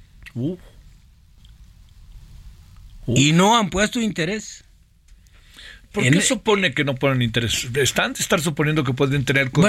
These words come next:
Speaker 1: controlado el mercado por otro lado, ¿no?
Speaker 2: Pues yo desconozco, digo, la verdad desconocemos, este, no hubo estímulos laborales, fiscales, económicos,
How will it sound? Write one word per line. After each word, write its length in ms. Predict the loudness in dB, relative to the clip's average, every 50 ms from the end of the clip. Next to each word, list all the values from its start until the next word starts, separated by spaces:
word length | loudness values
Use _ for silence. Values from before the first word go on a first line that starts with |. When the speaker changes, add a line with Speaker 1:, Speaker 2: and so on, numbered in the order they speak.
| 4 2
Speaker 1:
controlado 240 | 0 -2 -2 -2 -2
el 60 | -4
mercado 380 | -4 -6 -4 -2 -2 -2 -2
por 140 | -2 -4 -6
otro 200 | -6 -6 -6 -2
lado, 260 | 0 0 2 2 0
¿no? 100 | -2 -2 -6 -10 -20 -20 -20 -20 -16 -16 -6 2
Speaker 2:
Pues 420 | 4 4 6 6 4 2 2 2
yo 180 | 4 4 4 4
desconozco, 920 | 4 2 0 0 0 2 2 2 0 -2 -4 -6 -6 -4 -4 -4 -4 -4
digo, 240 | -2 -2 0 0 2
la 100 | 2 2
verdad 320 | 2 2 2 2 2 2
desconocemos, 960 | 2 0 0 0 2 2 2 4 2 2 2 2 0 -2 -4 -4 -6 -8 -6
este, 800 | -6 -4 -4 -4 -4 -4 -2 0 0 0 0 -2 -2 -4 -6 -8 -12 -16 -20 -20 -20 -20 -20 -20 -20 -20 -20 -20 -20 -20 -20 -20 -20 -20 -20 -20 -20 -20 -20 -20 _ _ _ _ 0
no 220 | 2 4 4 4 4
hubo 240 | 4 4 4 2
estímulos 640 | 2 2 2 0 2 2 2 2 0 -2 -2 -2 0
laborales, 800 | 0 0 2 4 4 4 2 2 -2 -6 -8 -8 -10 -12 -14 -18 -20 _ _ _ _ _ _ _ -20 _ -20 -20 _ _ _ -4
fiscales, 800 | 0 2 2 2 2 2 2 4 4 2 0 -2 -6 -8 -12 -18 -20 -20 -20 -20 -10 -4
económicos, 1000 | -2 -2 2 4 4 6 6 6 6 4 4 2 2 2 2 0 -4 -10 -16